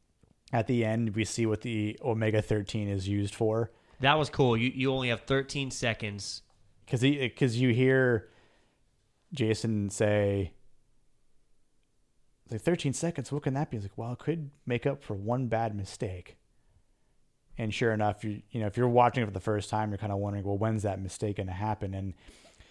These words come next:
Speaker 1: you know, we see Saris come in as disguised as the tech sergeant,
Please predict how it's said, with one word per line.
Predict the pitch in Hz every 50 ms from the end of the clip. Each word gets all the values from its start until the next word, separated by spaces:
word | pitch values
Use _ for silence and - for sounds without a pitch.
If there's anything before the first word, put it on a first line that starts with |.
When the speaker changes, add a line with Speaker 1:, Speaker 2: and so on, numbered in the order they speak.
| _ _ _ _
Speaker 1:
you | - 117
know, |
we | 110 113 110
see | - - 123 117 117 113 113 113 113 110 110 95 101 - _ _ _ _ _ _ _ _ _ _ _ _ _ _ _ _ _ _ _ -
Saris | - - 123 127 123 120 113 104 -
come | - 127 113
in | 113 110 107
as | 107 101 98
disguised | 107 104 - - 120 107 107 107 104 95 95 107
as | 101 101 98 98 95 92
the | 98 -
tech | - 117 123 -
sergeant, | - - 104 107 107 98 104 101 98 -